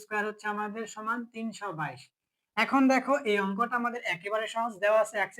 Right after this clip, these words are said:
স্কয়ার প্লাস ওয়ান by এক্স স্কয়ার সমান আমাদের তিনশো বাইশ। এখন আমাদের এই জায়গায় এক্স কে আমরা এ ধরবো,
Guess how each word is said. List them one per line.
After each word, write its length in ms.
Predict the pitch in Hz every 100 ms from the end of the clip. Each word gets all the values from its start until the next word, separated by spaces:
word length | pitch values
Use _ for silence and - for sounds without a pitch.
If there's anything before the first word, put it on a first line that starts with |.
| 226
স্কয়ার 180 | - 226
প্লাস 140 | 233 233
ওয়ান 120 | 196 202
by 60 | 202
এক্স 100 | - 208
স্কয়ার 200 | - 214
সমান 180 | 226 220 220
আমাদের 240 | 220 254 294 - _ _ _
তিনশো 320 | 247 254 262 214
বাইশ। 220 | 165 139 - 180
এখন 220 | 190 240 240 240 _ _ _ _ _ - 165
আমাদের 240 | 170 180 190
এই 60 | 175
জায়গায় 260 | 190 196 262 - - _ 170
এক্স 140 | 170 -
কে 60 | 202
আমরা 120 | 202 196
এ 20 | 202 202
ধরবো, 220 | 214